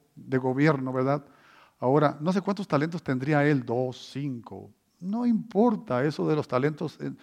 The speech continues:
en cierto sentido mucho, eh, más que el carácter. ¿Por qué? Porque no depende, mire, de la cantidad de talentos, sino de la fidelidad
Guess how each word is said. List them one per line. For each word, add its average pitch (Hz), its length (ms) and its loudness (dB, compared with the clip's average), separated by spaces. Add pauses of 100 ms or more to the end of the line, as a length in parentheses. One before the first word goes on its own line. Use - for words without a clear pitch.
(200)
en 151 160 4
cierto 185 260 2
sentido 175 400 0
mucho, 151 600 0 (560)
eh, 123 140 -4
más 143 240 0
que - 120 -8
el 143 140 0
carácter. 135 480 2
¿Por 127 180 -8
qué? 160 220 0 (380)
Porque 165 260 0
no 185 140 2
depende, 202 500 4
mire, 180 400 0 (260)
de 139 180 2
la 143 100 4
cantidad 143 340 2
de 175 80 4
talentos, 156 960 2 (300)
sino 160 520 0
de 147 120 6
la 147 120 6
fidelidad 143 720 4